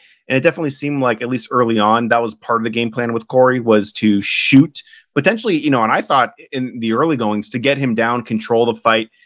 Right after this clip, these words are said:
a-, and use that avenue to win as other ha-, as other opponents have been able to do to Song Yadong. But we found out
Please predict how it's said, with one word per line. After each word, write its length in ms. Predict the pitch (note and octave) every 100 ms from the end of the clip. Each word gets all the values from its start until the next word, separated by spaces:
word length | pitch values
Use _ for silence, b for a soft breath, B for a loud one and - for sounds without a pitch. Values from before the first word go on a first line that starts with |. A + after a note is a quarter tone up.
| _
a-, 180 | B2 B2
and 320 | B2 A2+ G2+ -
use 480 | B2+ A#2 B2 A#2+ A2
that 180 | A#2 A2+
avenue 360 | G#2+ A#2 A2+
to 180 | G#2 A2
win 320 | G#2 G#2+ G#2 G2
as 220 | G#2 G#2 G#2+
other 280 | A2 A2
ha-, 180 | G2 G2+ -
as 300 | G2 F#2+ F#2+ -
other 380 | C3+ C#3 A2 - - _
opponents 420 | A2+ - G3 C3+
have 100 | B2
been 120 | A#2 A2+
able 120 | G2+
to 100 | G2
do 200 | A#2 B2+
to 240 | A2 G#2
Song 260 | - G2 F#2+
Yadong. 340 | F#2 F2 F2+ F2 B B B -
But 360 | A#2 G#3 G#3 B2
we 300 | C3 C3+ D3
found 220 | F3 D3
out 180 | A2+ G2+